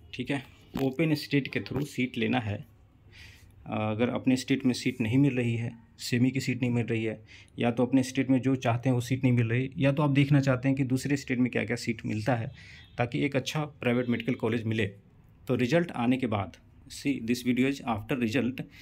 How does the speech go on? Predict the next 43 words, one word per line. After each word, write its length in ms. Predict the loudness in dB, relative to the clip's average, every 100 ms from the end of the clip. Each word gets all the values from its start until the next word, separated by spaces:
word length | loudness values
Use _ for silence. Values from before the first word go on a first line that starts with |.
| -20 -12 -4
आने 140 | -2
के 100 | 0
बाद 200 | -2 -2
आपको 400 | -2 -4 -2 -2 -2 -8 -20 -6
कितना 380 | -4 0 0 -2 -4
स्कोर 440 | -4 2 2 0 -10 -4
पे 200 | -2 -2 -6 -14 -12 -4
सीट 380 | 0 0 -2 -18 -20 -20 -12 2
क्लोज 300 | 4 4 2
हो 120 | 0
जाएगा 380 | 0 0 -2 -8 -12 -8
in 80 | -4
particular 400 | 0 -2 -2 -4
state 220 | -2 -2 -2
और 80 |
उसकी 180 | -2 -2
बजट 300 | 0 2 0
क्या 140 | 0 -2
रहेगी 280 | -2 -4 -8 -12 -20 -10 -4
और 80 | 0
पिछले 300 | 2 2 2
साल 180 | 2
की 120 | 2 2
कट 180 | 0
ऑफ 100 | -2 -2
क्या 120 | -2
गई 160 | -2
थी, 140 | -4 -4
कंपैरिजन 400 | -2 -2 0 0
कर 120 | -2
सकते 340 | -6 -12 -12
हैं। 180 | -12 -14 -18 -20 -20 -20 -12
अगर 420 | -4 0 2 0 0
चैनल 280 | 2 2 4
पे 100 | 2
न्यू 160 | 2
है 120 | 2
तो 80 | 0
इसको 200 | -2 0
जरूर 200 | 2 0
सब्सक्राइब 540 | 0 -2 -2 0 0 0
कर 160 | 0
लें। 240 | 0 -2